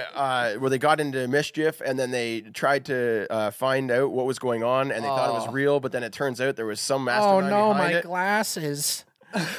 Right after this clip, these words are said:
Speaker 1: I woulda gotten away with it
Speaker 2: <laughs>
Speaker 1: too if it
Speaker 2: See
Speaker 1: weren't
Speaker 2: that
Speaker 1: for
Speaker 2: guy
Speaker 1: you and your
Speaker 2: that does the skit
Speaker 3: No.
Speaker 2: on the Scooby-Doo. Uh,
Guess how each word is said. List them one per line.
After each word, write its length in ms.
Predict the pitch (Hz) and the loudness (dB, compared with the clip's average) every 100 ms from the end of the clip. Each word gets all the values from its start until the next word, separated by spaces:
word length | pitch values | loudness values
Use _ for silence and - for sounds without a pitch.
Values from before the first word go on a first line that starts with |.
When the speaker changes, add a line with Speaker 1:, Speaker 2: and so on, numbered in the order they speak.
| - | -6
Speaker 1:
I 80 | - | -2
woulda 160 | 147 143 | 2 2
gotten 260 | 143 151 | 4 4
away 220 | 143 147 156 | 6 6 4
with 160 | 139 | 2
it 100 | 123 | -2
Speaker 2:
<laughs> 20 | - | 0
Speaker 1:
too 260 | 165 151 | 2 4
if 40 | 127 | 2
it 60 | 143 | 2
Speaker 2:
See 40 | |
Speaker 1:
weren't 200 | 147 240 | 4 4
Speaker 2:
that 40 | |
Speaker 1:
for 100 | 262 139 | 2 2
Speaker 2:
guy 220 | - 165 | 4 4
Speaker 1:
you 60 | 151 | 2
and 80 | |
your 80 | 131 | 0
Speaker 2:
that 120 | - | -2
does 180 | 208 220 | -2 -6
the 100 | 220 | -6
skit 460 | 202 - 180 226 - - - 143 | -8 -4 -2 -2 -2 -14 -20 -12
Speaker 3:
No. 180 | 135 143 | -6 -4
Speaker 2:
on 80 | 156 | -4
the 60 | |
Scooby-Doo. 760 | 139 - 202 196 175 180 180 170 | -8 -8 -8 -6 -4 -2 0 0
Uh, 420 | 156 156 147 | 0 0 -2